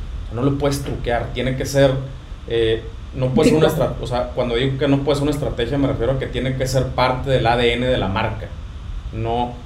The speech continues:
Speaker 1: no una cosa aparte, no una cosa que se prende y se apaga cuando traes ganas, cuando, eh, cuando se te antoja, ¿no? Es, si vas a dar valor, vas a dar valor, ¿no?
Speaker 2: Que ahí esté, fijo.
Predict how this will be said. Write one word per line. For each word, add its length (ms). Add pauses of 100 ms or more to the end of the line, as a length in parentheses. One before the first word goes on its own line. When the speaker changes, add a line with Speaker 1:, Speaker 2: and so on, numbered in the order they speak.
(120)
Speaker 1:
no 180
una 340
cosa 300
aparte, 500
no 80
una 180
cosa 260
que 80
se 120
prende 360
y 60
se 100
apaga 600 (220)
cuando 300
traes 260
ganas, 560
cuando, 540 (840)
eh, 420 (460)
cuando 340
se 120
te 120
antoja, 420
¿no? 200
Es, 240 (760)
si 140
vas 200
a 40
dar 100
valor, 420 (120)
vas 220
a 60
dar 140
valor, 160
¿no? 300 (1160)
Speaker 2:
Que 80
ahí 200
esté, 400 (480)
fijo. 260